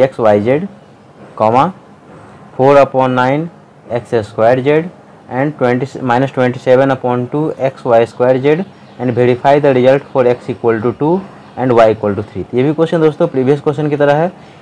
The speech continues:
Previous क्वेश्चन में क्या था कि एक ही value दिया गया था यहाँ verify करने के लिए, यहाँ पे दोनों value दिया गया है, एक्स और वाई दोनों दिया गया है। तो solve दोस्तों हम लोग प्रीवियस question की तरह ही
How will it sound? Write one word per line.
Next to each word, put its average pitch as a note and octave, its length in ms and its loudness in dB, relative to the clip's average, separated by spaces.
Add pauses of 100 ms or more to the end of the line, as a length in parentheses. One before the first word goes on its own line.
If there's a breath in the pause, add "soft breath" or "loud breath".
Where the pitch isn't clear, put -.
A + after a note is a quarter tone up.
(180 loud breath)
Previous C#3 240 2
क्वेश्चन D#3+ 180 -2
में D#3 120 -2
क्या D3 140 4
था E3+ 180 2
कि E3 100 -8 (400)
एक C#3 120 -4
ही F3+ 120 -2
value D#3+ 220 4
दिया D#3+ 220 4
गया D#3 180 2
था D#3+ 100 -4
यहाँ D3+ 140 -2
verify C#3 420 0
करने D3+ 240 -2
के D#3+ 60 0
लिए, C#3+ 100 0
यहाँ C3 140 -2
पे D#3+ 120 -4
दोनों C3 260 0
value A2+ 220 -2
दिया G2 200 -2
गया F2 180 -8
है, G#2+ 80 -2
एक्स A#2+ 160 -10
और B2 60 0
वाई A#2 140 2
दोनों A2 240 -4
दिया F#2 200 -4
गया F2 160 -10
है। E2 80 -14 (360 loud breath)
तो A#2+ 80 -10
solve D3+ 280 2
दोस्तों D3+ 240 -2
हम D3+ 60 -2
लोग D#3+ 100 -4
प्रीवियस C3 280 -4
question C3 260 -8
की B2+ 80 -10
तरह A#2+ 200 -2
ही D#3+ 120 -2